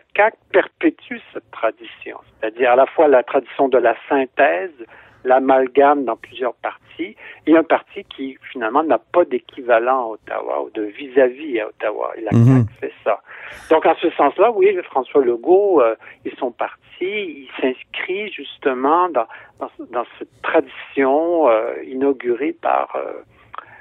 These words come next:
Speaker 1: euh, la, euh, par l'Union nationale de, de Maurice Duplessis. Mais il
Speaker 2: Essayons de mettre en relief, Marc, euh, les, les éléments libéraux, puis ensuite les éléments unionistes ou duplessistes. D'abord, les libéraux.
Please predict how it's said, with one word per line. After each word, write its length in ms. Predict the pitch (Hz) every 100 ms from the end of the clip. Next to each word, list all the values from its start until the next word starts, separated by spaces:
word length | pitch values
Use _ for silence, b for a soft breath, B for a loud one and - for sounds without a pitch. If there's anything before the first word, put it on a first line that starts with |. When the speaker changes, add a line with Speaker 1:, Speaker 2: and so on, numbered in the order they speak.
| B _ -
Speaker 1:
euh, 160 | 113 113 -
la, 180 | 123 113 - - 123
euh, 160 | 117 - - - - - - - _ B B -
par 100 | 147
l'Union 260 | 135 143 143
nationale 440 | 131 - 131 165
de, 300 | 135 120 120
de 100 | -
Maurice 340 | 127 123 139 143
Duplessis. 580 | 139 - 123 - 131 127
Mais 460 | 151 196 214 175 -
il 40 |
Speaker 2:
Essayons 300 | 156 180 233
de 60 | 285
mettre 200 | 220 226
en 100 | 175
relief, 500 | 165 151 165 214 -
Marc, 340 | 151 196 -
euh, 220 | 139 127 120 -
les, 240 | 123 135 147
les 300 | 117 131 127
éléments 440 | 196 190 180 202 214
libéraux, 640 | 147 175 165 160 143 180 - b b
puis 100 | -
ensuite 400 | 139 135 214 240 _
les 240 | - 143 135
éléments 460 | 156 147 160 180 160
unionistes 680 | 160 165 156 147 170 208 -
ou 100 | 131
duplessistes. 680 | 120 139 147 139 - 120 -
D'abord, 420 | 139 147 202 196
les 120 | 147 139
libéraux. 440 | 143 131 104